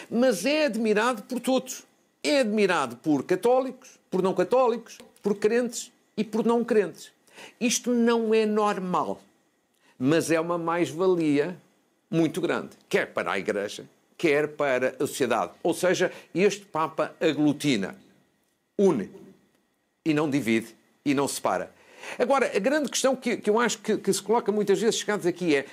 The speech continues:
mas porquê é que tem este dom tão inspirador, este carisma, esta admiração geral? Eu tento dar a minha resposta, é a minha. Eu acho que é a conjugação de quatro fatores essenciais,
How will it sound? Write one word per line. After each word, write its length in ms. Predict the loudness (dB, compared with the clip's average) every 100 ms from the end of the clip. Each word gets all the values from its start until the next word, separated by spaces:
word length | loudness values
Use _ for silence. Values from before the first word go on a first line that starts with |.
| -6
mas 140 | -6
porquê 360 | -4 -8 -2 -2
é 60 |
que 100 | -2
tem 300 | -4 -2 0
este 220 | -2 -4 -12
dom 380 | -2 0 0
tão 340 | -4 -4 -2 0
inspirador, 880 | 0 -2 2 2 4 4 4 4 0 -6 -16 -4
este 240 | -4 -2
carisma, 640 | 0 2 2 0 -2 -4 -4 -6
esta 240 | -6 -4 -4
admiração 500 | -2 0 0 0 -2
geral? 380 | 0 0 -4 -14 _ _ -20 -20 -20 -20 -20 _ -2
Eu 100 | 0
tento 300 | 2 -2 -2
dar 200 | 0 0
a 60 |
minha 320 | 0 0 0 -2
resposta, 460 | -2 -2 -2 0
é 80 | 0
a 20 |
minha. 420 | 0 -2 -4 -8 -14 _ _ _ _ _ -4
Eu 180 | 0 0
acho 200 | 0 0
que 80 |
é 80 | 0
a 60 | 0
conjugação 760 | -2 -2 0 0 0 0 -4
de 120 | -4 -6
quatro 580 | -6 -2 0 0 -4
fatores 720 | -4 -4 -4 0 0 2 -4 -12 -6
essenciais, 880 | -6 -2 -2 0 -2 -2 -4 -12 -20